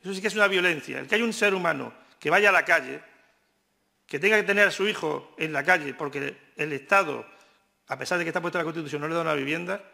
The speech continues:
ese es el problema del que tenemos que estar hablando. Y el Partido Popular, en una táctica dilatoria, pues intenta que se hable de otra cosa, de lo accesorio. Por tanto, Izquierda Unida no, no impulsa, porque Izquierda, porque quien impulsa son los colectivos sociales.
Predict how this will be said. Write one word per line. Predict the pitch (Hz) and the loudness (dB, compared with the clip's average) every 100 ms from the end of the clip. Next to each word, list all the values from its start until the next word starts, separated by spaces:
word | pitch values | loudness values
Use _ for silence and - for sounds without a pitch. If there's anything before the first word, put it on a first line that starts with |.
| _ _ | _ _
ese | - 156 | -12 -8
es | |
el | 196 | -8
problema | 151 143 165 123 - _ | -4 -6 -6 -8 -14 _
del | 143 | -12
que | 135 | -8
tenemos | 143 147 | -8 -8
que | |
estar | 139 131 | -6 -4
hablando. | 143 135 - _ _ _ _ _ _ _ - | -4 -8 -14 _ _ _ _ _ _ _ -12
Y | 127 | -10
el | |
Partido | 123 135 | -8 -8
Popular, | 131 156 180 - - - _ - | -2 2 2 0 -14 -20 _ -16
en | 135 | -12
una | 160 160 156 | -8 -6 0
táctica | 190 190 170 147 | 0 0 -2 0
dilatoria, | 151 170 185 202 185 | 0 0 2 0 0
pues | 147 | -4
intenta | 147 135 151 151 175 185 - - - | -6 -4 -6 0 0 0 -6 -16 -8
que | |
se | - | -2
hable | 160 185 | 2 2
de | 175 165 | 2 0
otra | 156 147 | 2 0
cosa, | 180 - 143 - | 0 -4 -14 -8
de | 143 | -6
lo | |
accesorio. | 143 139 165 127 117 - _ _ _ _ | -6 -4 -6 -6 -10 -14 _ _ _ _
Por | 175 | -6
tanto, | 175 208 226 - - - | 2 2 2 -4 -20 -16
Izquierda | 156 190 190 | -8 -4 2
Unida | 214 | 2
no, | 190 185 180 | 4 2 2
no | 180 | 2
impulsa, | 202 160 196 185 - 143 - - _ _ _ | 2 0 -2 -2 -4 -8 -12 -20 _ _ _
porque | - 127 | -14 -8
Izquierda, | 160 160 180 | -6 -4 -4
porque | 139 127 | -8 -8
quien | 139 135 | -12 -12
impulsa | 131 160 156 | -8 -6 -4
son | |
los | 175 | -2
colectivos | 160 143 151 | -4 -4 -6
sociales. | 135 147 151 120 | -6 -2 -2 -2